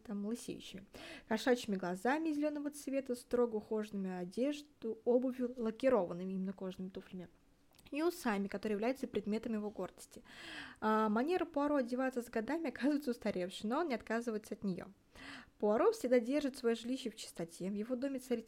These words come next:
идеальный порядок, и всё стоит на своих местах. Его одежда всегда чиста, на нём нет ни единой пылинки. Это почти маниакальная страсть к порядку помогает ему и в раскрытии преступлений.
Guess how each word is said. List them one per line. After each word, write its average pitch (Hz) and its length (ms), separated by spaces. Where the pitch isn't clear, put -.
идеальный 220 580
порядок, 254 480
и 220 40
всё 285 180
стоит 240 300
на 220 180
своих 220 300
местах. - 260
Его 247 140
одежда 294 340
всегда 202 180
чиста, 311 400
на 302 140
нём 269 320
нет 247 220
ни 208 80
единой 202 320
пылинки. 269 560
Это 247 180
почти 240 460
маниакальная 254 800
страсть 254 320
к - 80
порядку 208 420
помогает 202 440
ему 302 420
и 254 100
в 247 80
раскрытии 240 480
преступлений. 214 600